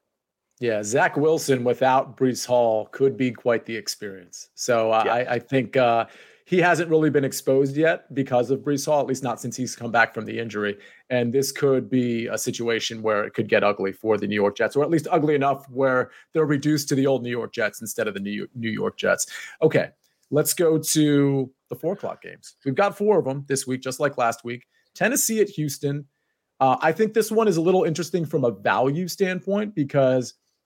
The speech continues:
Speaker 1: it doesn't look like Nico Collins is gonna play. Again, I think we have to wait for official word on him.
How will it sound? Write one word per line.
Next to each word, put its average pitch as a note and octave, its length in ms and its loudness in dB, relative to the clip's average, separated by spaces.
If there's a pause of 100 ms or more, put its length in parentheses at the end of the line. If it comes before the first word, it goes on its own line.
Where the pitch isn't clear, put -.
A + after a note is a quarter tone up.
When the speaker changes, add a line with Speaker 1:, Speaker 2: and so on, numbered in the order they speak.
(120)
Speaker 1:
it C3+ 200 -2
doesn't D#3+ 360 2
look F3+ 240 0
like G3+ 220 2
Nico G3+ 240 2
Collins F#3 320 0
is F3+ 100 -4
gonna F#3 180 -2
play. F#3+ 280 2
Again, C3+ 260 2
I B2 120 2
think C#3+ 160 -8
we D3+ 80 0
have C#3+ 140 2
to C#3 60 -2
wait C3+ 200 0
for A#2+ 140 -2
official D3 540 0
word C3 380 2
on A#2 220 -2
him. B2 500 0